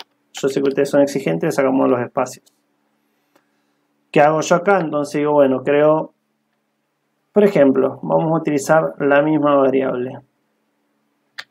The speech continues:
Vamos a reutilizar. Como ven, en este caso, vamos a analizar qué pasó. Lo que me pasó es que me faltó,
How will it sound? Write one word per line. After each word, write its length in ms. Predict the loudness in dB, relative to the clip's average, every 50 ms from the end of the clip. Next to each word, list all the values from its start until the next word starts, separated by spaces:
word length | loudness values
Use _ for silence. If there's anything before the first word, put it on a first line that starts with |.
| -20 _ _ _ _ _ _ _ _ _ _ _ _
Vamos 200 | -8 -8 -6 -6 -6 -8
a 160 | -4 -4 -4
reutilizar. 840 | -2 0 4 4 4 4 4 0 0 0 0 -2 -2 -4 -6 -8 -8 _ _ _ _ _ _ _ _ _ _ _ _ _ _ _ _ _ _
Como 380 | -4 -4 -2 2 4 4 6
ven, 400 | 6 4 4 4 2 2 0 -2 -10 _ _ -4
en 120 | -2 -2
este 180 | 0 0 -2 0
caso, 560 | 2 2 0 2 0 0 0 0 -2 -2 _ _ _ _ _ _ _ _ -2
vamos 260 | 0 2 4 4 2
a 60 | 2
analizar 320 | 0 0 0 -2 -2 -2 -2
qué 100 | -2 -2
pasó. 500 | -2 -2 -2 0 -2 0 0 -2 -6 -12 _ _ _ _ _ _ _ _ _ _ _ _ _ _ _ _ _ _ _ _ -4
Lo 120 | -2 -2
que 60 | 0
me 400 | 0 0 -2 -2 -2 -2 -2 0
pasó 500 | 0 -2 -2 -2 -2 0 0 0 0 -2
es 140 | -2 -4 0
que 100 | 2 0
me 100 | 0 2
faltó, 640 | 0 0 -2 -2 0 2 4 6 6 6 4 0